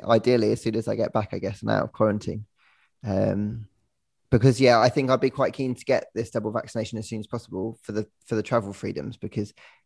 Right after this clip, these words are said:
anything to get out of the quarantine, um, <clears throat> that we have to do when we get back to races. I was thinking about working out how many days I've actually got freedom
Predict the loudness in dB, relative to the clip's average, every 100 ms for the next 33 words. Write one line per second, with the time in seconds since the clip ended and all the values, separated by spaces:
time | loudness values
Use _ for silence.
0 | 2 6 6 4 0 -2 2 2 4 2
1 | -2 -8 -6 -2 -2 -4 -6 -6 -8 _
2 | _ _ _ _ -10 -2 0 0 -4 -8
3 | -2 -2 0 0 0 -2 -2 -2 -2 -4
4 | -6 -10 -6 -6 -6 -10 -12 -16 _ _
5 | 0 4 4 6 4 6 2 4 2 4
6 | 2 0 0 -4 0 0 0 0 0 0
7 | -2 -4 -4 -6 -4 -4 -6 -4 -2 -2
8 | -6 -12